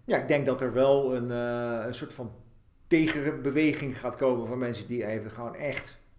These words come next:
weg willen. Ehm, ik denk dat er daarna wel een soort van nieuwe, nieuw evenwicht gaat komen, eh, in een nieuwe markt,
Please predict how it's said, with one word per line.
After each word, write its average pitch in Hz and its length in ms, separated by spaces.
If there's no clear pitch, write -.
weg 131 280
willen. 170 280
Ehm, 113 1000
ik 135 160
denk 151 200
dat 147 120
er 147 60
daarna 143 380
wel 156 220
een 151 60
soort 165 220
van 135 260
nieuwe, 139 880
nieuw 147 180
evenwicht 131 500
gaat 120 240
komen, 123 480
eh, 117 540
in 139 120
een 127 80
nieuwe 139 240
markt, 131 540